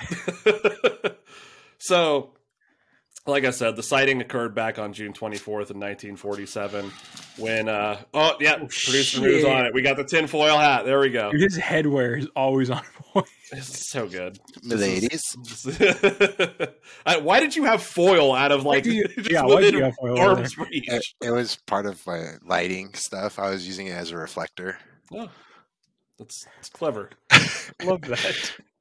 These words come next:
Speaker 1: All right, so back in nineteen forty-seven, uh, he was flying, uh, his, his plane. He was a private pilot.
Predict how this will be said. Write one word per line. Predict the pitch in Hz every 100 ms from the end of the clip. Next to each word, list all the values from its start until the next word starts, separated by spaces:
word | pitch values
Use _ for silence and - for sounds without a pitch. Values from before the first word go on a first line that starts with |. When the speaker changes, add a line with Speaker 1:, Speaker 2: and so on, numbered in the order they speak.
| 208 _ -
Speaker 1:
All | 208
right, | 190 120
so | - 156 147 135
back | 120 151 151
in | 147
nineteen | 143 143 135
forty-seven, | 135 127 120 120 113 120 117 - _ _ -
uh, | 127 117
he | 117 135
was | 135 131
flying, | 139 135 139 139 131 -
uh, | 123 113
his, | 123 127 -
his | - 127
plane. | - 110 113
He | 110
was | 107
a | 107
private | 113 107 107
pilot. | 107 98 107 -